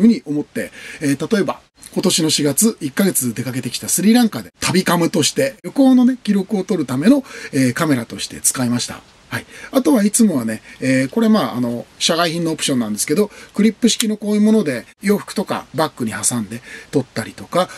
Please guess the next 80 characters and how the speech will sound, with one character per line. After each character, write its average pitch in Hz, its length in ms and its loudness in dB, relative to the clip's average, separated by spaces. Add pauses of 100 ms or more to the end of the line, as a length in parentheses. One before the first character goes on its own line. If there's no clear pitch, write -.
あ 214 100 -4
と 214 120 2
は 196 100 -2
こ - 140 -4
れ 160 100 0
を 160 80 -2
こ - 160 -6
の 180 120 2
ま 202 120 6
ま 185 140 4
置 151 180 0
い 143 60 -8
て、 151 260 0 (260)
え 139 60 -2
ー、 131 80 2
自 127 200 0
分 196 140 4
の 202 100 6
方 190 180 2
に 127 100 -2
向 107 120 -8
け - 140 -16
て、 110 120 -10
も 208 160 4
し - 80 -2
く 151 100 -6
は 110 160 -4 (460)
友 185 220 2
達 185 200 0
が 165 140 0
こ 151 80 -4
っ 143 40 0
ち 147 140 -2
側 139 140 4
に 127 100 2
い - 20 0
る 113 80 -6
で - 80 -14
し - 120 -10
ょ？ 139 200 -4 (240)
で、 185 140 0
友 180 280 0
達 190 320 0
と、 277 240 2 (180)
え 135 160 0
ー、 123 40 -4
僕 139 200 -2
の 107 160 -6
間 123 260 -2
に 123 120 0
置 117 160 -4
い 107 40 -10
て、 160 280 -2 (240)
で、 214 160 2 (200)
え 135 340 0
ー、 127 40 -8
テ 233 120 2
ー 262 60 2
ブ 277 100 0
ル 277 80 0
カ 262 120 4
ム 233 100 4
と - 120 -8
し - 80 -10
て、 123 80 -10
え 107 40 -8 (240)
ー、 - 20 -8
ト 254 120 4
ー 262 80 4
ク 139 120 -6
を 123 60 -6
撮 120 100 -10
っ - 20 -8
た - 160 -14
り、 - 120 -18 (140)
い 226 100 6
ろ 277 140 6
い 269 40 6
ろ 262 100 6
な、 254 240 4